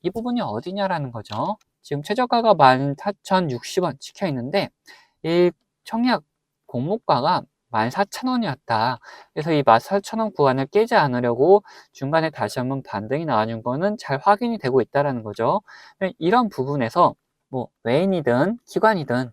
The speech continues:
이런 애들이 돈이 들어가고 있는지를 확인하는 게 더 중요하다라는 걸 알 수가 있겠죠. 얘네들이 어쨌든 돈이 들어갔으니까 이 부분을 지켜주긴 했을 텐데,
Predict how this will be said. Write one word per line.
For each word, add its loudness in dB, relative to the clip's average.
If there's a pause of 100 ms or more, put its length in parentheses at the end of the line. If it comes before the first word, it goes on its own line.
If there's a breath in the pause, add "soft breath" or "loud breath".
(360 soft breath)
이런 -2
애들이 4 (180)
돈이 0
들어가고 4
있는지를 0
확인하는 -2
게 0
더 -6
중요하다라는 8
걸 6
알 8
수가 -2
있겠죠. 0 (420 loud breath)
얘네들이 -2
어쨌든 -2
돈이 -4
들어갔으니까 0
이 6
부분을 -2
지켜주긴 -6
했을 -4
텐데, -4